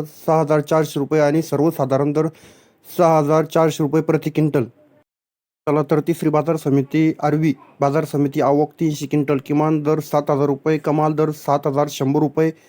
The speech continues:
आणि सर्वसाधारण दर सात हजार पन्नास रुपये प्रति क्विंटल.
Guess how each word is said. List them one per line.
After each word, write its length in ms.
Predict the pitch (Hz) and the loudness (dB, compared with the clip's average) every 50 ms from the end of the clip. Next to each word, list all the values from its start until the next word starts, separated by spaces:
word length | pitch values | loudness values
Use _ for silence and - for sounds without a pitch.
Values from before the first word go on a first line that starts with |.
| _ _ _ _ _ - | _ _ _ _ _ -4
आणि 180 | 139 156 175 165 | 0 0 0 0
सर्वसाधारण 720 | - - 147 147 165 175 - 165 147 127 139 151 156 160 | 0 0 2 2 2 2 0 -2 -2 0 0 0 0 0
दर 180 | 147 160 156 160 156 | 0 0 0 -2 -4
सात 300 | - - 151 156 156 151 | -2 -2 -2 -2 -2 -2
हजार 240 | 135 127 147 151 151 | -2 0 0 0 0
पन्नास 380 | 151 - 156 156 156 156 151 - | 0 0 0 0 0 0 -2 -4
रुपये 220 | 151 139 - 165 160 | -6 -2 -2 -2 0
प्रति 300 | 165 160 160 143 - 151 | 0 0 -2 -2 -2 -2
क्विंटल. 320 | 147 160 156 135 147 127 | -2 0 0 0 0 -2